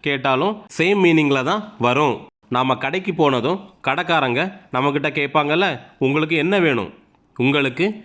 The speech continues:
என்ன வேணும்?" அப்படின்னு. அதுக்கு ஹிந்தியில எப்படி கேட்பாங்கன்னா, "ஆப்கோ கியா சாஹியே? ஆப்கோ கியா சாஹியே?" அப்படின்னு கேட்பாங்க. இதுல ஆப்கோ அப்படின்னா உங்களுக்கு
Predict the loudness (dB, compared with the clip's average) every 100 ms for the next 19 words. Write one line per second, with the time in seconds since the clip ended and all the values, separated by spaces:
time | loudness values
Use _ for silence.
0 | -6 -2 0 2 2 2 2 2 2 2
1 | 0 -2 -10 _ -4 -2 -2 0 -2 -2
2 | -6 0 2 2 0 0 -4 -4 -2 -2
3 | 0 -2 -4 -12 _ -2 -2 0 -2 -2
4 | -4 -8 -4 -2 0 2 2 0 -4 -14
5 | _ _ _ _ -2 -2 0 2 2 0
6 | -10 -10 -4 -4 -4 -10 _ -4 0 2
7 | 2 2 -4 -12 -6 -2 0 0 -2 -2
8 | 0 0 0 -2 -6 -14 _ -2 0 0
9 | -2 -8 -12 0 0 0 0 2 2 0
10 | -6 -6 -4 -2 -4 -6 -10 -4 0 0
11 | 0 -2 -2 -2 -2 -8